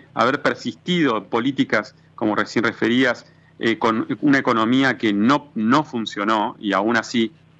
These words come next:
continuaron de esa misma manera, eh, hay que agregarle la judicialización de la política, los procesos judiciales, eh, los, eh, las denuncias por corrupción, digo, de, de, en todo caso, de la, de, digo, hablo de la vicepresidenta, la condena hacia la vicepresidenta también es un hecho concreto.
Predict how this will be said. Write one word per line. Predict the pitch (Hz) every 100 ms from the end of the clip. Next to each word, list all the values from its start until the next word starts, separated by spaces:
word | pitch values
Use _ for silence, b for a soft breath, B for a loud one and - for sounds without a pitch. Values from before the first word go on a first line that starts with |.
| _ _
continuaron | - 104 110 110 135 131 110
de |
esa | 104 113
misma | 113 110
manera, | 110 117 110 123 - B B B -
eh, | 135 120 117 117
hay | 139
que | 139 147 139 -
agregarle | 131 131 135 143 151 147
la | 123
judicialización | 104 - 123 117 113 104 - - 185 143
de | 107
la | 101
política, | 104 104 95 101 107 104
los | 104 -
procesos | 107 151 143 -
judiciales, | 110 104 - 143 131 120 113 107 b b b b
eh, | - 113
los, | 110 113 -
eh, | 139 120 117 113
las | 101
denuncias | 117 160 139
por | - 110
corrupción, | 107 101 - - 131 120 110 107 B B B -
digo, | 120 113 123
de, | 117 117
de, | 110 107
en | 107 110 104
todo | 98 113
caso, | 113 -
de | 110
la, | 104 101
de, | 110 107
digo, | 113 117
hablo | 120 110
de | 110
la | 104
vicepresidenta, | 107 107 - - 127 143 127 113
la | 110 107
condena | 101 131 254 147
hacia | - 110
la |
vicepresidenta | 110 107 110 107 147 143 101
también | 104 104
es | 107 113
un |
hecho | 110 -
concreto. | 104 104 156 139 -